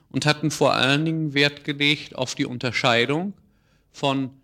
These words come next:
lokal gebundenen Gruppen und überlokal organisierten Gruppen. Also, wir hatten gesprochen von Gruppen, die, bei denen räumliche Nähe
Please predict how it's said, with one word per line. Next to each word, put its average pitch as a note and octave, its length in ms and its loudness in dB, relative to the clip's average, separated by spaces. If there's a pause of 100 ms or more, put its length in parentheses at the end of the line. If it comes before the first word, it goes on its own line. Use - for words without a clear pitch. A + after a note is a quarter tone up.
(160)
lokal D3+ 640 2
gebundenen B2+ 720 0
Gruppen A#2+ 460 -2 (260)
und C3 220 4
überlokal G#2 1000 4
organisierten G2 840 0
Gruppen. E2 380 -8 (640)
Also, C#3 560 0
wir B2+ 140 2
hatten C#3 180 0
gesprochen C#3 560 -2
von A#2+ 380 -2
Gruppen, C#3+ 480 -2 (600)
die, C3+ 460 2
bei B2+ 240 4
denen B2+ 400 0
räumliche C#3+ 720 0
Nähe B2 600 4